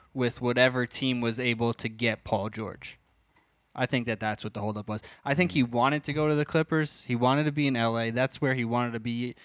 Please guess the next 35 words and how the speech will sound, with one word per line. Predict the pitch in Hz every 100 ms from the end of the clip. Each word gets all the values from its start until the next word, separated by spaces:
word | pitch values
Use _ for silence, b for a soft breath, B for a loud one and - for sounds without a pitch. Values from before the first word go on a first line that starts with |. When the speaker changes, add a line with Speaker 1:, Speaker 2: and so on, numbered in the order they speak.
| b
Speaker 1:
since | - 139 139
he |
was | 127 110
a | 104
Spur. | - 127 110 78 - _ _ -
You | 123
Speaker 2:
Yeah, | 120
Speaker 1:
know, | 117
he | 127
just | 131 127
Speaker 2:
yeah. | 98
Speaker 1:
got | 117
traded | - - 147 139
to | -
Toronto, | 117 - 117 117 120 117
and |
he | 120
made | 120 127 139
the | 131
best | 117 123 120
of | 120
that | 120 107
situation. | - 127 117 120 117 - 104 - B B
Speaker 2:
Mm-hmm. | 90 -
Speaker 1:
But | 117 113 -
I, | 131 131 -
I | 135
think | - 202 180
that | 151
it | 139
all | 135 123
worked | 113 110 113
out. | 107 - B B B B 143
I | 180
think | - 226 202 -